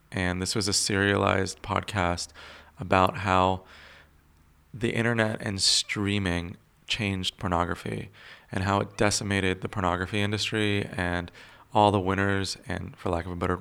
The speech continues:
losers in that world. And he touches them on about how pornography has impacted sexuality and, uh, also just how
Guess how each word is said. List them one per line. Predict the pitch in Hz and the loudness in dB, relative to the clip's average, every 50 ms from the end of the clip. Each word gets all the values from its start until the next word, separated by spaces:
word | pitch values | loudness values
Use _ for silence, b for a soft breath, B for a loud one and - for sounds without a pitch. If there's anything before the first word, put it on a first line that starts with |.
| - | -4
losers | - 104 98 104 101 98 107 101 98 | -6 -2 0 0 2 2 0 0 0
in | 104 101 | 0 0
that | 101 98 101 | 0 0 0
world. | 95 98 98 95 95 92 92 92 87 B B B B B B B B B B B B _ _ _ _ | 0 0 2 2 4 2 2 0 -2 B B B B B B B B B B B B _ _ _ _
And | - 117 117 | -4 -2 0
he | 117 | 0
touches | 107 - 139 120 - 127 113 | 2 2 2 2 4 2 2
them | 117 107 | 4 6
on | 107 104 107 101 | 6 6 6 6
about | 101 101 101 110 104 101 | 2 0 2 2 2 4
how | 98 98 | 4 2
pornography | 98 - - 110 101 98 98 98 - - 104 | 0 0 0 2 4 4 2 0 -2 -2 -2
has | 92 - | -2 -2
impacted | 110 95 - 98 92 - - 98 - | -4 -4 -2 -2 -4 -4 -6 -6 -6
sexuality | - - 98 - - - 92 90 92 98 98 98 101 101 98 98 95 B B B B B B B B B B _ _ | -6 -6 -6 -6 -2 2 4 4 4 4 2 2 0 -2 -2 -4 -6 B B B B B B B B B B _ _
and, | - - 101 98 98 95 95 95 95 92 92 92 90 90 95 - - - - | -4 0 2 2 4 2 2 0 0 -2 -4 -6 -8 -10 -12 -14 -16 -14 -14
uh, | 117 117 - - - - - - - _ _ _ _ _ _ - _ | -12 -10 -10 -8 -8 -10 -12 -12 -14 _ _ _ _ _ _ -20 _
also | - 117 107 120 - - 131 120 110 | -2 0 0 0 0 0 0 -2 -2
just | 95 - 107 - - - - - - | -2 -2 -2 -2 -4 -4 -8 -10 -8
how | - 110 113 107 107 107 107 101 101 | -2 0 2 4 4 4 4 2 -2